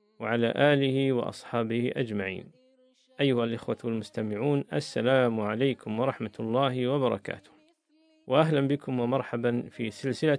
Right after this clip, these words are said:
جديدة أو في حلقة جديدة من سلسلة أخطاء في تربية الأبناء. الخطأ الذي سيدور عليه الحديث في هذا اليوم عدم الاهتمام باللباس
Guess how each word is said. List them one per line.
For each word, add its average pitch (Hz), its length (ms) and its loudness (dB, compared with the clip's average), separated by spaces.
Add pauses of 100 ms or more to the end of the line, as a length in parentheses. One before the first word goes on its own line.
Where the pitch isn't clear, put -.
جديدة 123 640 0 (600)
أو 113 60 -4
في 113 180 -2
حلقة 139 400 0
جديدة 123 680 0 (640)
من 113 100 -2
سلسلة 123 520 0 (600)
أخطاء 127 580 -2 (120)
في 123 140 -6
تربية 110 460 -4
الأبناء. 117 460 -2 (840)
الخطأ 143 440 0
الذي 135 320 2
سيدور 117 560 0
عليه 113 340 0
الحديث 120 420 -4
في 120 140 -6
هذا 127 200 -2
اليوم 160 360 4 (580)
عدم 143 420 6
الاهتمام 135 680 0
باللباس 107 960 -2